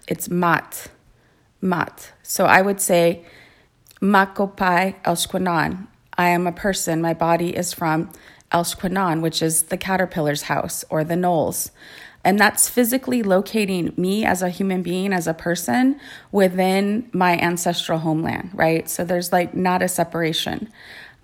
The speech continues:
And that saying, "Your body is a temple," right?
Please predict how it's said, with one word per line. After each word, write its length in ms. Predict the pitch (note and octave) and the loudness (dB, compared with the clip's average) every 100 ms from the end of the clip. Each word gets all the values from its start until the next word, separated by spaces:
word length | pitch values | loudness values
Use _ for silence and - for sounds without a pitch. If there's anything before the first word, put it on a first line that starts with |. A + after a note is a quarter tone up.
| - | 4
And 180 | G#3 | 6
that 320 | G#3 F#3 - - _ _ _ _ | 6 4 2 -8 _ _ _ _
saying, 720 | - - G#3 G3+ F#3 F3 F#3 - - - - _ | -6 0 2 2 0 0 -2 -6 -16 -20 -20 _
"Your 200 | G3 F3+ | 0 2
body 400 | E3 E3+ F#3 G3 | 6 6 6 4
is 120 | F#3 | 2
a 80 | F3+ | 0
temple," 720 | - E3 E3 G#3 A3+ C#4 D4 | 2 0 0 2 4 2 0
right? 500 | - G#3 A3+ B3 - | 2 4 4 0 -4